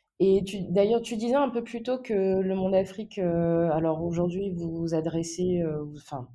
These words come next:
tu parlais des, des abonnés, euh, et des lecteurs sur le continent.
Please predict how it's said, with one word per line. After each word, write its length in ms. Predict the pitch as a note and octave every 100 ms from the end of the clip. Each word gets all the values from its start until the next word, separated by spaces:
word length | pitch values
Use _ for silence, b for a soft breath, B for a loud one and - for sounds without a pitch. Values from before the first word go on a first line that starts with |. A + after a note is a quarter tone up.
| - D#3
tu 140 | -
parlais 300 | D3+ D3+ D#3+
des, 260 | D3+ C#3+ C3+
des 240 | C#3+ C#3+
abonnés, 640 | C#3+ D#3 D#3 D#3+ D#3+ D#3
euh, 140 | C3+ C3
et 40 |
des 120 | C#3
lecteurs 340 | C#3 C#3 F3 F3
sur 140 | -
le 80 | C#3+
continent. 460 | C#3 C3+ D#3 G3